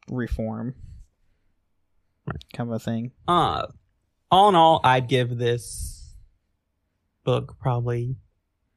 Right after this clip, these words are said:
Speaker 2: five out of ten holocrons.
Speaker 1: Yeah, I would agree. Five out of ten, honestly. Yeah.
Speaker 2: Yeah. Um,
Speaker 1: It's mediocre.
Speaker 2: and, right.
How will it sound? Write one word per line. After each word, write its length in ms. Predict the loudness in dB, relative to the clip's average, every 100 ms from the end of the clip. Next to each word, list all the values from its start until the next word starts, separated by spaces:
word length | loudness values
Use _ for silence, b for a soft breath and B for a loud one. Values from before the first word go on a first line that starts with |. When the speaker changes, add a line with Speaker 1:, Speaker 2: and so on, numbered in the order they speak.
| _ _ _ 0
Speaker 2:
five 280 | 2 4 2
out 120 | 0
of 80 | -2
ten 240 | -4 -2
holocrons. 760 | 0 0 0 0 0 0 -2 -8 _ _ _ _ _ _ _ _ _ _ _ _ _ _ _ _ _ _
Speaker 1:
Yeah, 200 | 4 8
I 20 | 8
would 100 | 6
agree. 460 | 4 2 2 -2 _
Five 240 | -2 0
out 140 | 0 -4
of 80 | -6
ten, 240 | -6 -4
honestly. 540 | -4 -6 -6 -6 -6 -6
Yeah. 360 | -4 -4 -8 -12 -20 _ _ _ _ _
Speaker 2:
Yeah. 260 | -6 -4 -6 -10 0
Um, 500 | 2 4 0 -6 -10
Speaker 1:
It's 160 | -8 -2
mediocre. 600 | 2 4 4 4 4 4
Speaker 2:
and, 280 | 4 4 2 -4 _ _ _ _ _ _ _ _ _ _ _ -2
right. 240 | 0 -2